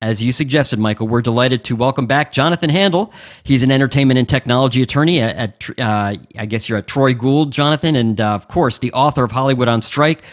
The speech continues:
We already mentioned that you're writing for Puck News. Uh, y-, now, you actually had a, a, some detailed analysis over the past week, uh, on Puck. Uh, and the last time we talked to you was about the Writers Guild, uh, and Hollywood on Strike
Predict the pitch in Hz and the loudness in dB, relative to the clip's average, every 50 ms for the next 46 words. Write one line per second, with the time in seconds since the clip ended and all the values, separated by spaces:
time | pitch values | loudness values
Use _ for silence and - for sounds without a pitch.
0 | - - - - 117 120 123 127 120 120 123 135 135 - - 127 117 113 117 113 | -20 -14 -8 -2 0 2 2 2 2 2 2 2 2 0 0 0 0 0 0 -2
1 | - - 113 107 107 110 117 123 127 120 - 110 98 - - - 131 - - 117 | -2 -6 -6 -4 -2 0 0 0 0 -2 -4 -6 -8 -6 -4 -4 -4 -4 -2 -2
2 | 117 131 147 160 170 180 175 - - - - - - - - - - 123 113 110 | 2 2 4 4 2 2 -2 -6 -10 -12 -18 -20 -20 -20 -18 -10 -4 -2 0 2
3 | 110 110 110 110 113 - - 113 78 92 - - 143 120 120 117 120 113 - - | 2 2 0 0 -2 -6 -8 -12 -14 -12 -8 -4 -2 0 0 0 0 -2 -6 -8
4 | 123 123 127 127 143 160 - - 143 135 123 143 123 110 107 104 - - 113 104 | -6 -2 0 2 2 2 2 0 0 0 2 2 2 0 0 -2 -2 -6 -8 -8
5 | 98 - - - - - 107 104 101 104 135 170 170 - 147 135 123 117 113 110 | -10 -12 -16 -14 -8 -6 -4 -4 -2 -2 -4 -4 -2 -2 -2 -2 0 0 0 0
6 | 123 143 147 127 110 - 107 98 113 104 98 98 92 - 110 104 101 95 - 101 | 0 0 -2 -2 -2 -4 -4 -4 -4 -4 -4 -4 -6 -4 -6 -6 -6 -6 -8 -8
7 | 95 101 98 95 - - - - - - _ _ _ - 110 104 101 101 - 107 | -8 -8 -8 -8 -12 -18 -20 -20 -20 -20 _ _ _ -6 -4 -4 -2 -2 -4 -4
8 | 107 101 98 92 - - 110 104 101 - - - - - - - _ _ - - | -4 -2 -4 -4 -4 -4 -4 -4 -4 -6 -10 -20 -20 -20 -20 -20 _ _ -8 -4
9 | 110 107 107 107 104 - - 127 120 120 120 117 120 117 101 - - 139 127 123 | -4 -2 -2 -2 -4 -4 -4 -2 -2 -2 0 -2 -2 -4 -6 -8 -6 -4 0 0
10 | 151 202 254 - - 247 226 214 190 180 214 233 240 220 - 175 160 156 160 151 | 2 2 0 0 -2 -2 0 0 0 2 2 2 0 2 2 2 2 4 2 2
11 | 139 151 135 175 170 170 147 127 120 143 196 247 254 185 143 117 - - 117 107 | 0 0 0 0 0 0 -2 0 2 2 2 4 4 2 0 0 0 0 0 0
12 | 101 98 98 113 135 - - - - - - - - - 127 120 120 123 123 135 | 0 0 -2 -4 -6 -10 -18 -20 -20 -20 -20 -16 -8 -4 -2 -2 -2 -2 -2 -4
13 | 139 131 185 190 208 196 165 160 151 139 127 - - - 202 180 156 147 - - | -2 0 0 2 2 2 2 2 2 2 0 -2 -2 0 0 0 0 -2 -4 -8
14 | - | -18